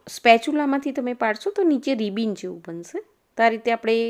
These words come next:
રિબિન કન્સિસ્ટન્સીવાળું ખીરું બનાવીને તૈયાર કરીશું.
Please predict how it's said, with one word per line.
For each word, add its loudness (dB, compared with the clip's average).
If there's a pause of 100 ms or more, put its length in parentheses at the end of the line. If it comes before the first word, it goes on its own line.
(140)
રિબિન -2
કન્સિસ્ટન્સીવાળું -4
ખીરું -6
બનાવીને -8
તૈયાર -14
કરીશું. -20